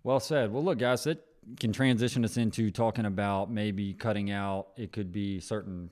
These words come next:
people in our lives, relationships that may not be good for us, or it could be also, uh, when I was thinking about the topic, things in our life that aren't good, like we've talked about in some of the other things, too much social media or,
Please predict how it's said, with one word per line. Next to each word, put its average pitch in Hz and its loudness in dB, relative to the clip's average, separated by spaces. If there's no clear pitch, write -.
people 127 -4
in 113 0
our 107 0
lives, 101 -2
relationships 107 -2
that 110 0
may 104 2
not 104 0
be 104 2
good 104 0
for 113 2
us, 110 0
or 196 -2
it - -6
could 135 -2
be 123 -2
also, 123 0
uh, 107 2
when 120 -8
I 107 -2
was 95 -6
thinking 110 -6
about 104 -8
the 95 -16
topic, 101 -8
things 139 2
in 101 2
our 95 2
life 95 0
that 95 -2
aren't 95 -6
good, 90 -6
like 107 -4
we've 110 -2
talked 104 -2
about 101 0
in 101 -10
some 101 -4
of 98 -2
the 98 0
other 95 0
things, 95 -8
too 117 -4
much 104 -4
social 98 -6
media 104 -2
or, 92 -8